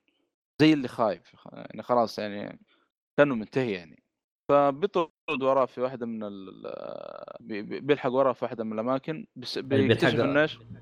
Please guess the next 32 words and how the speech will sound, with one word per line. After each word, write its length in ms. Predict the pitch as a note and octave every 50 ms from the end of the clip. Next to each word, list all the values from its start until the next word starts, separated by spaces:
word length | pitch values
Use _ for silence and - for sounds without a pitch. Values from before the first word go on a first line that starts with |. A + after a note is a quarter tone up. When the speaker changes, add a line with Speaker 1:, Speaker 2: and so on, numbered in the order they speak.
| - - -
Speaker 2:
اللي 100 | G#2+ G2+
بيلحق 300 | G#2 A#2 A2 A2+ A#2+ A#2
وراه 160 | A#2+ A#2+ B2
باتمان؟ 500 | A2+ A2 A2 - C#3+ D3 C#3+ - - - - - - - - - - - - - _ _ _ _ _ _ _ -
Speaker 1:
إيه. 320 | C3 B2 A2 G2+ F#2 - _ _ _ - - _ _ _ _ _ _ _ _ _ _ _
بيكتشف 320 | - - - G3+ F3 E3+ F3
إنه 160 | E3 D#3 D3+
الرجال 360 | C#3 C#3 B2+ D3+ F3 E3 D3+
رايح 220 | D3+ D3 C#3 C3
جسر، 500 | C3+ B2+ C3+ C#3 - - F#2 - _ _ _ _ _ _ _ _ _ _ D3+
وقف 260 | D3+ C#3 A#2+ A#2+ -
سيارته 400 | - B2 A2+ A2+ G#2 F#2+ - -
كذا 200 | - A#2+ G2+ G2
فجأة، 380 | - G#2 G#2 G#2+ C3 D3+ - - _ _ _ _ _ _ _ _ _ -
طالع 180 | C3+ A2+ G#2 G2
فيه 160 | - A2 G2
باتمان، 380 | G2 F#2+ G#2 - - B2+ B2+
"شو 100 | A#2+ -
السالفة؟" 460 | - - - - G2 F#2+ G2+ A#2 C#3 G3 - _ _ _ _ _ _ _ _ _ _ _ _ _ -
فجأة 180 | D#3 C#3+ C#3+
الرجال 720 | C3+ C3 B2+ A#2+ C#3+ D#3 D#3 D3+ D3 C3+ B2+ A#2 G#2+ - - - - - -
<laughs> 400 | - - - - - - - - _ - - - - - - _
وقع 180 | C3 C3+ C3+ - _ _ _ - C#3
على 240 | C3 B2 A2+ A2
حافة 300 | - - B2 B2 A#2 A#2
الجسر 380 | A#2 G#2+ B2 D3+ - - E3+ C3+
ونط. 280 | A#2 G#2+ G#2 G2 - _ _ _ _ _ _ _ _ _
Speaker 2:
<laughs> 480 | - A3+ D#4 E4+ D#4 C4+ B3+ - - -
Speaker 1:
وتبدأ 360 | C3+ B2 - A#3+ F#3 D3 C#3+
القصة 280 | B2+ B2+ C3+ C3 - C3
من 120 | A#2+ A2
هنا، 220 | A2+ G2 F2 -